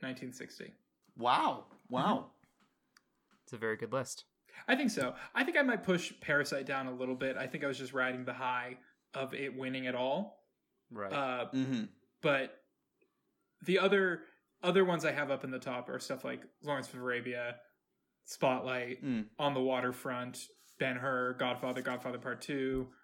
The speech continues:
Speaker 1: stuff like that. Like, there are some really good movies that have won Best Picture. Like, there's a reason that people wanna win.
Speaker 3: Yeah, it's not, it's not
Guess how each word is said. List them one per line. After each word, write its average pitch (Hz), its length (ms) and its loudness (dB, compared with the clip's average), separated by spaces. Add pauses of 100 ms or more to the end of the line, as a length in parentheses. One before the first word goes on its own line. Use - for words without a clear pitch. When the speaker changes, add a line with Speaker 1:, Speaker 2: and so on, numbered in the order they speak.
(640)
Speaker 1:
stuff 135 220 -4
like 131 140 -4
that. 123 180 -2
Like, 196 160 0
there 269 120 2
are 370 40 -2
some 320 200 -2
really 311 200 2
good 320 140 0
movies 320 280 0
that 220 80 4
have 220 120 0
won 240 140 -2
Best 233 200 0
Picture. 120 460 -2
Like, 151 200 0
there's 175 160 0
a 185 60 0
reason 214 420 -2
that 175 340 -4 (160)
people 170 240 0
wanna 165 260 2
win. 143 260 -4 (420)
Speaker 3:
Yeah, 123 240 4
it's 110 200 -4
not, 165 320 6
it's - 160 -12
not 147 320 4